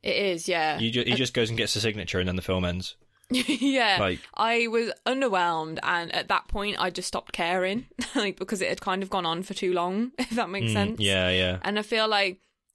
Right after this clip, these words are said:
Speaker 1: because we found out about the jazz musician thing so late,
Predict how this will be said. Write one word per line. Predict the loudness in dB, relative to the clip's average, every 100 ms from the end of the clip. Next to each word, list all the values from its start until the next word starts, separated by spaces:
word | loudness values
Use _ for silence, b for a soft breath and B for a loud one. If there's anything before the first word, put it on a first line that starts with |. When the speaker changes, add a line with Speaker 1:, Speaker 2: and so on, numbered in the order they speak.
| _
Speaker 1:
because | -8 -2 -2 -2
we | -2
found | 0 2 0
out | 0
about | 0 0 0
the | -2 0 0
jazz | 0 -2 0
musician | -4 -4 -6 -4
thing | -4 -4
so | -2 0 0
late, | 0 0 -2 -6 -12